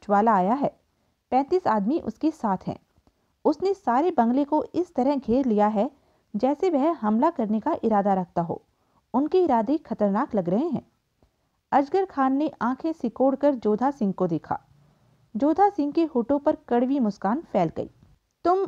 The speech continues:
अच्छी तरह जानते हो अजगर खान कि बारात को साथ रखने की मेरी कभी आदत नहीं रही। तो ज्वाला अपनी मर्जी से आया है? हाँ,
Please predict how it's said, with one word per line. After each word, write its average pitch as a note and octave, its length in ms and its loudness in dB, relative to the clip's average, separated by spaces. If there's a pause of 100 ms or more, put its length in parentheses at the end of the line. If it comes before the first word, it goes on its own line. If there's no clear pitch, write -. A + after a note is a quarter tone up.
(160)
अच्छी B3 280 0
तरह C4 220 2
जानते G3+ 320 0
हो A#3+ 100 0
अजगर C4+ 300 0
खान - 220 -6 (580)
कि F#4+ 140 6
बारात A#3 440 2
को F4 120 -2
साथ B3 320 -2
रखने A#3+ 300 0
की D#4+ 160 -2
मेरी B3 260 2
कभी A#3+ 260 0
आदत G3 400 -4
नहीं A3 180 0
रही। A#3 240 -2 (880)
तो F#4+ 120 4
ज्वाला A#3 480 2
अपनी E4+ 280 -2
मर्जी G3+ 380 0
से A4+ 160 0
आया G4+ 160 2
है? G3+ 160 -6 (640)
हाँ, B3 320 -2